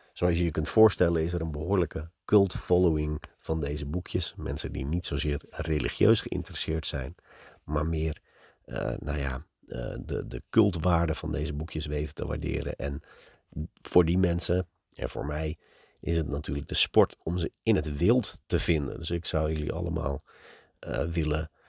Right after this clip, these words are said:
uitnodigen om voortaan, als je door de supermarkt loopt, even op het prikbord te kijken naar een klein zwart-wit stripboekje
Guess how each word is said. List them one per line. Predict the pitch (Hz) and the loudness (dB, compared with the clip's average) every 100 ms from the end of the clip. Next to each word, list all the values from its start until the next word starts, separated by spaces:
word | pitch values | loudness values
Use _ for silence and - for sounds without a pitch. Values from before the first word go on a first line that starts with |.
| _ _ | _ _
uitnodigen | - 73 87 82 80 80 - | 0 2 4 2 0 -2 -6
om | - 73 | -6 -6
voortaan, | - - 82 76 | -4 -4 -2 -4
als | - 85 | -4 -2
je | 80 73 - | -2 -2 -4
door | 76 76 | -4 0
de | |
supermarkt | - 110 98 85 85 | 0 0 0 0 2
loopt, | 82 80 82 - | 0 0 -4 -2
even | - 110 90 | 4 4 4
op | - | 0
het | 92 - | -2 -4
prikbord | 101 110 - - - - | -2 -2 0 -2 -2 -4
te | - | -10
kijken | - - 87 - 92 107 - _ _ _ | -4 -4 -4 -4 -4 -4 -8 _ _ _
naar | 85 | 2
een | 78 | 2
klein | - - 87 90 - - | 0 2 2 2 0 -4
zwart-wit | 78 78 110 - 71 87 85 - _ | -4 2 2 2 0 0 0 -4 _
stripboekje | - - - 98 110 78 71 - 80 | -8 -8 -2 0 2 2 -2 -4 -6